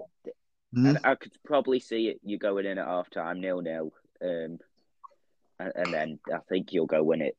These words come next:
Speaker 1: two nil. Um, 'cause I think, I,
Speaker 2: Enough.
Speaker 1: I don't know, Fulham, oh, Fulham, I don't, don't, I don't get them. They,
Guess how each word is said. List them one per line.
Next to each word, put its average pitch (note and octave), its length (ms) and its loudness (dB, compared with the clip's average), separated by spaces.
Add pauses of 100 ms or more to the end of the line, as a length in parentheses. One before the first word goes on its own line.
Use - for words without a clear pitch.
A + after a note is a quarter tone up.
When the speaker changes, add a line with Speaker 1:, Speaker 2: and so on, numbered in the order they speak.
(120)
Speaker 1:
two D#2+ 220 2
nil. D#2 240 0 (320)
Um, F#2 400 8 (800)
'cause - 140 -6
I C3 60 2
think, D3 360 -2 (340)
I, - 80 4
Speaker 2:
Enough. - 300 2
Speaker 1:
I - 60 2
don't C#3 300 0
know, G#2+ 320 6 (160)
Fulham, D3+ 600 4 (1500)
oh, G2 420 4 (580)
Fulham, B2+ 320 2 (220)
I - 100 -16
don't, F#2+ 180 -8 (100)
don't, E2 280 -8
I F2+ 60 -12
don't E2+ 240 -12
get D#2+ 200 -2
them. E2 220 -4
They, E2+ 120 -2